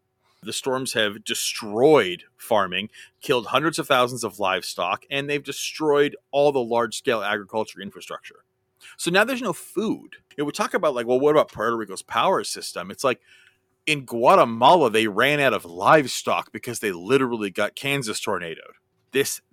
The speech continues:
the, the natural disasters have wrecked this area of Central America in the last two years because of climate change. And so, and a lot of the people in these regions, because there's been a long history of migration, they have family ties here. And so they've sent their kids up here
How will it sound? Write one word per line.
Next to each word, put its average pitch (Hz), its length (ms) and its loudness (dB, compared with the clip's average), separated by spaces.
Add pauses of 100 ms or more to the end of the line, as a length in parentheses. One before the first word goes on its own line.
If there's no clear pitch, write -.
(100)
the, 110 160 -12
the 117 300 -10
natural 139 580 0
disasters 113 720 -4
have 101 160 -14 (260)
wrecked 120 540 -2 (100)
this 110 320 -8
area 131 440 2
of 92 80 -10
Central 107 360 -6
America 104 640 -2 (300)
in 139 140 0
the 131 80 -2
last 113 300 -8
two 131 120 -6
years 165 200 -2
because - 380 -10
of 117 100 -14
climate 202 360 -4
change. - 420 -14 (100)
And 156 160 -6
so, 170 180 0
and 165 100 4
a 156 60 6
lot 208 180 6
of 226 60 4
the 185 140 -4
people 202 320 -6
in 175 140 -4
these 131 220 -6
regions, 202 420 -10
because 196 500 -4
there's 151 120 -12
been 123 120 -4
a 104 40 -4
long 95 240 -6
history 95 340 -14
of 85 80 -14
migration, 87 440 -14 (260)
they 135 80 2
have 208 280 -4
family 139 380 -4
ties 165 440 -6
here. 87 200 -12
And 113 140 -12
so - 100 -16
they've 120 160 -6
sent - 260 -8
their 117 120 -6
kids 160 340 -6
up 113 180 -4
here 95 200 -10